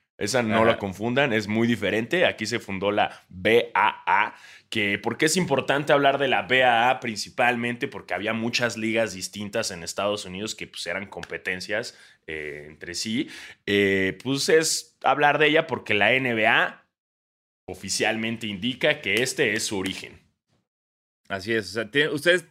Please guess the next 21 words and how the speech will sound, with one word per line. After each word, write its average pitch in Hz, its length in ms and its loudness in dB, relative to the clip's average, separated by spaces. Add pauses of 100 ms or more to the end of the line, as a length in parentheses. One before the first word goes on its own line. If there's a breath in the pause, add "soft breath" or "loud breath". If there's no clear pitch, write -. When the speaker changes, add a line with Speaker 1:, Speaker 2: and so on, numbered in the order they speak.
Speaker 2:
antes 160 400 0
de 160 140 2
que 131 100 -2
hubiera 123 260 4
liga, 120 520 2
ligas 127 520 -2
como 92 360 -8
ta-, 101 160 -4
como 95 180 -10
la 95 140 0
B-, 104 280 2
B 104 280 2
A 98 440 4
A, 131 200 -8 (360)
eh, 107 600 4
el 117 160 2
básquet 156 580 0
se - 140 -10
jugaba, 127 800 2
era 135 320 2
muy, 127 920 0